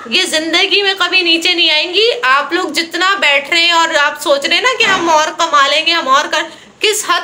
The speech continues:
तक कमाएंगे आप? ये तो सारे corrupt जितने भी आपके हुक्मरान हैं, ये तो खा गए सारा मुल्क, ख़त्म कर दिया इन्होंने। तो फिर कहाँ तक जाएंगे और क्या करेंगे? और कौन फिर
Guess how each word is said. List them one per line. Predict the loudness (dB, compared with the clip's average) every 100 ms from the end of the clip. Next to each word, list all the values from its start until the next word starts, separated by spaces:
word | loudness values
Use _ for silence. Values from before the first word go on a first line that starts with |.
| -2
तक | -4 -2 -2
कमाएंगे | 0 0 0 2
आप? | 2 0 -4 -12 -6
ये | -4
तो | -2 -2
सारे | 2 2 0
corrupt | 0 0 0 -4 -16 -20 -20 _ -8
जितने | -6 -4 -2 0
भी | 2 2
आपके | 2 0 -2 -2
हुक्मरान | -2 -2 -2 0 2 2 2
हैं, | 0 -2 -6 -10 -6
ये | -2
तो | 0
खा | 2 2
गए | 2 2
सारा | 4 2 2
मुल्क, | 2 -2 -8 -20 _ _ _
ख़त्म | -2 0 0
कर | 2 2 4
दिया | 2 2
इन्होंने। | 0 0 -2 -8 -18 -20 -20 _ _ _ _
तो | -2
फिर | -2 0
कहाँ | 0 0 2
तक | 0 0
जाएंगे | -2 0 2
और | 2 2
क्या | 0 0
करेंगे? | 0 -2 -2 -6
और | -4 -2 -2
कौन | 2 2 4 2 -4 -4
फिर | -4 -4